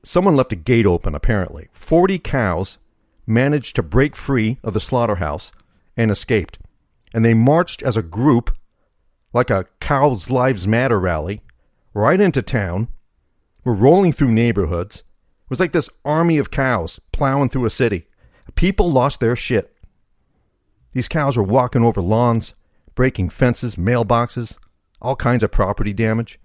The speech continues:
And the owners of the slaughterhouse, they managed to eventually capture thirty-eight of the cows. I guess a sheriff's deputy shot and killed one. And one managed to break free altogether. He walked five miles on its own.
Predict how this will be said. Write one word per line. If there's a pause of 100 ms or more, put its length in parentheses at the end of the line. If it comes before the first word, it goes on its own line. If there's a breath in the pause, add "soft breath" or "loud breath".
(840)
And
the
owners
of
the
slaughterhouse,
they
managed
to
eventually
capture
thirty-eight (120)
of
the
cows. (920)
I
guess
a
sheriff's
deputy
shot
and
killed
one. (880)
And
one (580)
managed
to
break
free
altogether. (100)
He
walked
five
miles (100)
on
its
own.